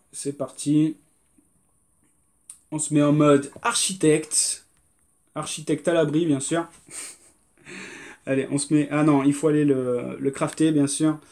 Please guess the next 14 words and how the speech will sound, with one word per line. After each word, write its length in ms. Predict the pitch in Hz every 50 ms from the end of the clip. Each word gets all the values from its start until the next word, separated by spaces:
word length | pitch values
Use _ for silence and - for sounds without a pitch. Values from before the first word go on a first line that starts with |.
| _ _ _ - - _ _ -
Allez, 260 | - 127 127 - - _ _ _ _ _ _ _ _ _ _ - _ _
on 100 | 131 131
regarde 340 | 127 127 127 127 123 123 120
ça. 420 | - - 143 135 135 139 143 - - _ _ _ _ _ _ _ _ _ _ _ _ _ _ _ _ _ _ _ _ _ _ _ _ _ _ _ _ _ _ _ _ _ _ _ _ _ _ _ _ - - -
On 80 | 135 135
regarde 300 | 135 139 135 131 135 -
ça, 260 | - - 147 143 143
donc 320 | 143 139 139 143 143 - -
il 20 |
faut 140 | - - 135
bien 160 | 135 139 135
vingt-cinq, 600 | 139 143 143 143 143 - 151 147 151 151 147 147
quarante, 480 | - 143 139 135 139 139 143 151 143 - - - _ - - - - - _ _ -
dix 680 | 127 120 135 160 180 170 - - - - - - -